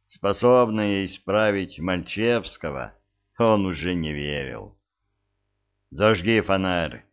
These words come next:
Придётся нам делать немцам лунное затмение. А сам убегай". Беркут выдернул чеку,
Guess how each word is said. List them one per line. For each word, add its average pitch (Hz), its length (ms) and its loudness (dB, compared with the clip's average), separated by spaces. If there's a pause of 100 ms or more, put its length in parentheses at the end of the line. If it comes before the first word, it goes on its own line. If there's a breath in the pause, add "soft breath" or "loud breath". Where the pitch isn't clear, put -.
(580)
Придётся 117 500 2
нам 117 260 2
делать 110 340 0
немцам 104 720 -2
лунное 98 560 0
затмение. 87 880 -4 (300)
А 90 100 -10
сам 120 280 6
убегай". 98 720 2 (1700)
Беркут 156 420 8
выдернул 92 680 0
чеку, 135 580 -6